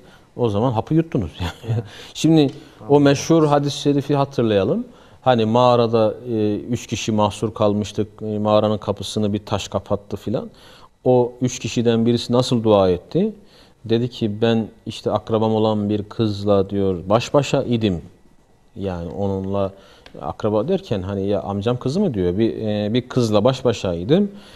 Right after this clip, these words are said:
Speaker 1: ve onunla diyor işte zina edecektim baş başa. Ve, e, kadın, kız dedi ki, "Allah'tan kork,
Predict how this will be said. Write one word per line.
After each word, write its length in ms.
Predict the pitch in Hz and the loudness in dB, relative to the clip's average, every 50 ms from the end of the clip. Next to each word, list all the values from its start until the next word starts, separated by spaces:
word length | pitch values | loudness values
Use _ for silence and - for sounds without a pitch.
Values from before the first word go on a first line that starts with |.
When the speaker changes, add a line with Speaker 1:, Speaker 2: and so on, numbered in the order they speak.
| - - - _ - 110 | -20 -20 -20 _ 0 2
Speaker 1:
ve 160 | 113 120 120 | 4 4 4
onunla 560 | 117 - - 117 117 127 127 123 117 113 107 107 | 2 -2 -4 0 0 2 2 2 2 0 0 0
diyor 220 | 127 143 156 147 | 2 2 2 2
işte 240 | 131 - - 139 127 | 0 -2 -2 -4 -2
zina 460 | 110 117 123 131 139 135 123 113 - - - | 0 2 2 4 4 6 4 2 2 -2 -6
edecektim 1160 | 113 107 107 101 98 - - 98 92 90 - - _ _ _ _ _ - - 104 90 80 76 87 | -4 -2 0 -2 -2 -2 -4 -6 -6 -6 -6 -18 _ _ _ _ _ 0 0 0 0 2 4 4
baş 220 | 117 117 - - | 2 2 2 -4
başa. 260 | 98 85 - - 78 76 - _ _ _ - _ _ - - - _ _ - - _ - | -6 -6 -6 -10 -14 -14 -16 _ _ _ -20 _ _ -20 -20 -20 _ _ -20 -20 _ 2
Ve, 240 | 117 123 123 120 - - - - | 4 4 4 4 2 -6 -12 -10
e, 180 | 110 101 101 98 95 95 | -8 -6 -6 -6 -6 -4
kadın, 420 | - 123 117 113 131 127 123 110 113 | 0 0 2 2 2 -2 -2 -4 -8
kız 300 | - - - 127 117 117 | -8 -4 -4 -2 0 0
dedi 180 | 127 139 185 | 0 -2 -2
ki, 240 | 175 - - 120 - | -6 -4 -4 -4 -2
"Allah'tan 580 | - 110 117 117 120 117 113 - - 131 123 117 | 0 0 0 0 0 -2 -4 -4 -4 -4 -4 -4
kork, 300 | - 107 95 85 - | -2 -2 -2 -2 -2